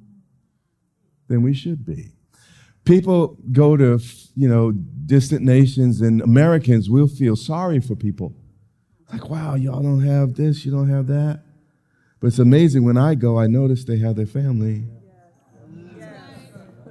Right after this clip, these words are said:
I notice the kids still respect them. I notice that the kids visit. I notice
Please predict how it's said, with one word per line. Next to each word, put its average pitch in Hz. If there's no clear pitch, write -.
I -
notice 127
the 110
kids 123
still 123
respect 135
them. 110
I 95
notice 127
that 123
the 117
kids 120
visit. 110
I 104
notice 120